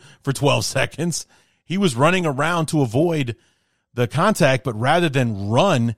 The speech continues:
he stayed behind the line of scrimmage and f-, waited until receivers got open in this schoolyard type football that he was playing there at the end.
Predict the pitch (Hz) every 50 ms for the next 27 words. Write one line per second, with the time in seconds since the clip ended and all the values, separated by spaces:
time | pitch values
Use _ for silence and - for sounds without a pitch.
0 | _ _ _ _ _ _ - 139 131 - - 143 175 202 180 165 165 175 180 175
1 | 170 160 156 156 151 143 135 - - - 151 151 147 143 139 - - 131 131 127
2 | 123 113 - - - - 139 131 123 120 127 139 151 151 151 139 123 - 147 139
3 | 127 123 113 - 160 156 135 131 120 104 - - _ _ _ _ _ _ 117 135
4 | 135 120 127 165 170 - 135 127 117 113 117 117 - - - - 151 139 135 131
5 | 127 123 123 120 - - 135 120 113 - - 190 196 - - 113 92 85 - _
6 | _ _ _ _ _ _ _ - 110 104 104 113 104 95 - - 123 117 110 104
7 | 104 104 101 101 104 101 - 107 107 127 170 175 123 -